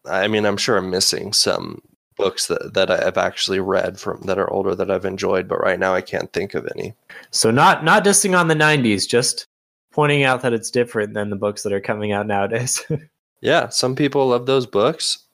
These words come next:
Speaker 1: and I'm, I'm sure they're great in their own way, but it's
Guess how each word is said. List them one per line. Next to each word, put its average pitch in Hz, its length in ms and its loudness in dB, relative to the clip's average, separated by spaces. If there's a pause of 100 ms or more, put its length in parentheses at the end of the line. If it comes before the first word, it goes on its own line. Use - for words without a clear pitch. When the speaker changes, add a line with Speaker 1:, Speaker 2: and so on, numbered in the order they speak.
(100)
Speaker 1:
and 95 540 -2 (400)
I'm, 98 320 -2 (280)
I'm 104 120 -2
sure 151 200 0
they're 139 140 2
great 107 340 4
in 101 100 -2
their 98 140 4
own 101 200 2
way, 98 180 4
but 92 180 -2
it's - 400 -2